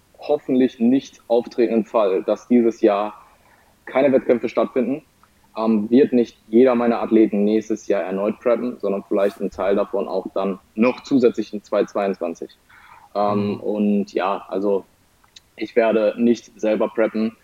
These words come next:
Speaker 1: ähm, wenn so viele, wenn ich so viele Athleten hab, die ich, ähm, dann noch zu preppen hab.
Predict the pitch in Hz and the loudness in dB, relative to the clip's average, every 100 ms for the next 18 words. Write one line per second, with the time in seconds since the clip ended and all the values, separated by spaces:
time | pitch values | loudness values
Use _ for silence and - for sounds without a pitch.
0 | _ _ _ _ 104 98 98 95 95 95 | _ _ _ _ -10 -8 -8 -8 -10 -16
1 | _ _ _ _ _ _ 101 98 98 98 | _ _ _ _ _ _ -2 0 0 -2
2 | 95 101 95 101 98 98 98 92 - 92 | -2 -2 0 0 -2 -2 -2 -4 0 -2
3 | 98 90 92 92 - 90 90 90 92 95 | -2 -10 -6 -8 -10 -16 -16 -12 -10 -10
4 | - - 90 - 95 90 | -12 -10 -8 -8 -10 -12